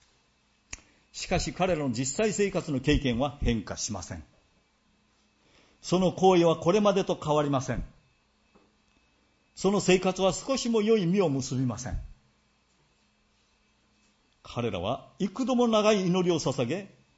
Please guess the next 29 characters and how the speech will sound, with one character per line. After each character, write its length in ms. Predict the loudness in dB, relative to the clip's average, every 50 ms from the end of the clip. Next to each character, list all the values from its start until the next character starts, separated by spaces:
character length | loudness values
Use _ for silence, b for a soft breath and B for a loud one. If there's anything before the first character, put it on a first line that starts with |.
| _ _ _ _ _ _ _ _ _
「こ 180 | -8 -2 0 2
れ、 220 | 2 2 0 -2 -6 -12 _ -4
こ 160 | 0 2 2
れ 100 | 2 2
の 160 | 2 0 -2
時、 440 | -2 -2 -4 -4 -2 -4 -4 -4 -6
こ 220 | -6 -2 0 2 2
う 80 | 2
い 60 | 2
う 120 | 0 -2 -4
気 140 | -6 -6 -6
持 140 | -6 -6
ち 140 | -6 -6 -4
を 120 | -4 -4 -6
感 360 | -6 -4 -2 -2 -2 -2 -4
じ 120 | -8 -10
す-、 160 | -12 -14 -16 -18 _
感 260 | -2 0 0 0 0
じ 100 | -4 -4
た」 140 | -4 -4 -4
と 280 | -2 -4 -6 -6 -8 B B B B B
始 280 | -10 -6 -2 -2 -2
終 240 | 0 0 0 -2 -2
口 360 | -4 -8 -12 -10 -6 -4 -2
に 260 | -2 -2 -4 -6 -10 -16 -16
し 240 | -12 -8 -6 -4
ま 140 | -2 -2 -2
す。 220 | -4 -6 -14 -16 -20 _ _ _ _ _ _ _ _ _ _ _ _ _ _ _ _ _ _ _ _ _
あ、 200 | -20 -18 -18